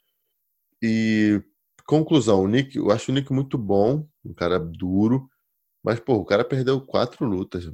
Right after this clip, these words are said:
três lutas, e foi pra final. Num campeonato de quatro lutas, ele perdeu três, tá ligado? E foi pra final, ele perdeu pro Cyborg. Ele ganhou do Orlando, mas ele perdeu pro Cyborg também.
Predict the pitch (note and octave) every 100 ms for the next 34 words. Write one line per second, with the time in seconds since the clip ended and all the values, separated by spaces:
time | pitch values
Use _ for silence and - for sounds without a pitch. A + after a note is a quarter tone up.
0 | - - D#3 C3 F#2 G2 - D2+ E2+ -
1 | - F#2+ - D#2 D#2 F#2+ F2 E2 F#2 G2
2 | G#2 G#2+ G2 A2 A#2 - G2+ A2 B2 C#3
3 | - _ _ F#2+ G#2+ A2 G#2+ A2+ G#2 F#2+
4 | F2+ F2 - _ _ _ _ _ _ -
5 | - G2+ F#2+ G#2+ F2 F2+ - G2 G2+ F#2
6 | G2+ E2+ F2 G2+ G2 G2 A2 A#2+ - E2
7 | E2+ F2+ F#2+ A#2 D#3 C#3 B2 A#2 A2 F#2+
8 | G#2 A2+ G#2 G#2 G#2 G#2+ F2+ - F#2+ E2
9 | D#2+ D#2+ E2+ E2 D#2 D#2+ D#2